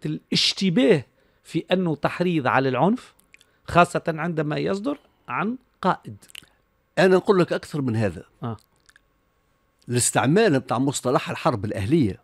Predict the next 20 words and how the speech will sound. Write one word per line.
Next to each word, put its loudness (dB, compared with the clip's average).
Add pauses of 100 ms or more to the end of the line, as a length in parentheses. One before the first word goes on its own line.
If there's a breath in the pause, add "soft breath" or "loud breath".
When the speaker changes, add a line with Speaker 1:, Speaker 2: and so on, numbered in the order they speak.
Speaker 1:
إيه. -8
Speaker 2:
هو 6
أصلا -2
مستعمل 0
في -4
نغالته 0
مش -8
في -16
محله. -8 (640)
Speaker 1:
إيه. -18 (220)
Speaker 2:
حتى -4
كلمة 0
الحرب -4
الأهلية -4
مش -2
في -8
محلها. -4 (140)
Speaker 1:
مم. -12 (1120)
Speaker 2:
لا 10
فعليا 6